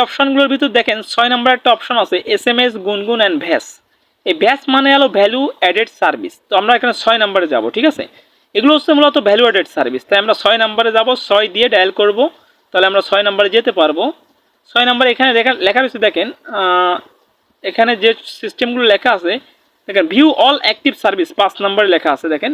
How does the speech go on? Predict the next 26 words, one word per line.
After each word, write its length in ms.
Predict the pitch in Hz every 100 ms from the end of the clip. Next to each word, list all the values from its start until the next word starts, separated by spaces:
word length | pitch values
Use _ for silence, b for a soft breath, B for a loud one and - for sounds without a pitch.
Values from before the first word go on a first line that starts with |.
| 220
view 160 | 185 240 - 190
all 120 | 302 - -
active 260 | - 233 - 190
service। 340 | 175 254 330 _ _ _ _ _ _ _ -
আর 340 | 156 151 147 147 _ _ _ _ _ _ _
স্টারে 420 | 233 226 - 294 294
আছে 140 | 285 262 214
নেক্সট, 240 | 165 - -
তো 40 | 254 220
আমরা 120 | 262 254
এখানে 200 | 285 220 247 - 254
স্টার 220 | - 262 226
চাপ 140 | 180 147
দেবো, 140 | 139 139 170
নেক্সটে 260 | 240 - - -
ক্লিক 180 | 151 -
করব, 160 | 147 135 143
ঠিক 100 | 294
আছে? 140 | 311 - - _ _ _ _ _ _ _ _
আমরা 140 | 202 220
এখান 140 | 269 269
থেকে 120 | 330 277
নেক্সটে 280 | 240 - - 175
ক্লিক 200 | 156 - -
করব। 180 | 110 92 - _ _ _ _ _ _ _ _ _ _ _ _ _ _ _ _ _ _ _ _ _ _ _
নেক্সটে 300 | 233 285 -